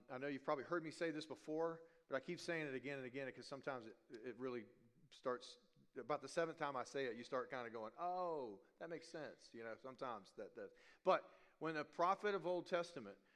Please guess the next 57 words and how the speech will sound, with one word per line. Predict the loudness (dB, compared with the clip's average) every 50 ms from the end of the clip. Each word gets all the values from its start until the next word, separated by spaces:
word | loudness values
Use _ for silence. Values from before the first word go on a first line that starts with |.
| -20 -10 _
was | -6 -2 0
looking | 0 0 0 -2 -2
forward | 0 2 4 4 4 2
to | 0 -2
the | -4
Messiah, | -4 -6 0 2 4 4 4 4 2 0 -4 -8 -16 -20 _ _ -20 -20 -20 -20 -20 _ _ _ -8
many | -2 0 2 2 2 2
of | 2 2 2
them | 2 0 0 0
wrote, | 4 6 6 8 6 6 2 0
in | -4 -6
a | -6
sense, | -6 -2 0 2 2 2 0 -2 -8 -4
where | 0 4 4 4 6 4 2 0 0 2
all | 4 6 6 8 8 8 6 4
the | 2 0
things | 0 0 0 0 0 0
about | 0 0 -2
the | -2
Messiah | -4 -2 0 2 4 4 6 6 4
and | 4 4
all | 2 2
the | 2 0
things | 0 -2 -2 -2
that | -2 -4 -6
pertain | -8 -8 -4 -4 -2 -2
to | -2
the | -2
Messiah | -2 -2 -2 0 2 4 6 6 4 4 4
are | 4 6 8
all | 8 6
one | 6 4 2 0 0 2
big | 2 0 0 0
thing. | -2 -2 -2 -4 -6 -10 -18 -20 _ _ _ _ _ _ _ _ _ _ _ _ -6
It's, | -6 -6 -4 0 4
uh, | 4 6 6 6
I | 4
heard | 4 2 0
someone | 0 -2 -4 -4 -4 -2
say, | 0 2 2 4
like, | 4 4 2 2
it's, | 0 -4 -4 -4 -4 0
um, | 0 0 0 0
like | -2 -2 -2
you're | -2 -2
driving | 2 4 4 4 4 4 0 -4 -6 -6 -2
up | -2 0 0 -2 -6
to | -10 -6
Colorado, | 0 2 2 4 4 4 4 4 4 4 4 2 -2 -8 -16 -20 -20 -20 -20 _ _
and | -8 -6
you're, | -6 -6 -6 -6 -8
you | -8 -8 -8 -8 -10
see | -6 -2 -2 -2
the | -2 -2
big | 0 -2 -2 -2 -2
mountain | -4 -2 -2 -2 -4 -4 -4
ranges | -4 -2 -2 -2 -4 -4 -4 -6 -6 -8 -12 -16 -12